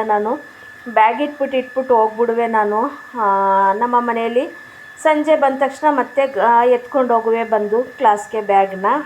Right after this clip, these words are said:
ಎಲ್ಲ ಸ್-, ಶಾಲೆ ಎಲ್ಲ ಬಿಟ್ಟು ಮಕ್ಕಳೆಲ್ಲ ಹೋದ್ಮೇಲೆ ಬಂದು ನಾನು ತೊಗೊಂಡೋಗುವೆ ಬ್ಯಾಗ.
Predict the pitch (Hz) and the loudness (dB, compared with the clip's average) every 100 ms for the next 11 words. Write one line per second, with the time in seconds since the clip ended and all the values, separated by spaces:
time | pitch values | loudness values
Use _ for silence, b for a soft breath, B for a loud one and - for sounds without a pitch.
0 | 269 226 233 233 - 226 208 202 202 - | -4 0 0 0 -2 2 2 2 -2 -10
1 | B B B - - 240 247 262 269 247 | B B B -10 2 4 4 4 2 2
2 | 247 262 254 - 254 247 247 240 226 254 | -4 -2 -2 0 0 2 2 2 4 4
3 | 254 247 233 285 226 226 214 277 262 214 | 2 -2 0 0 2 0 0 0 2 2
4 | 233 339 440 - 220 214 226 233 226 220 | 2 -2 -4 -2 2 2 2 0 0 -2
5 | 202 202 196 | 2 2 2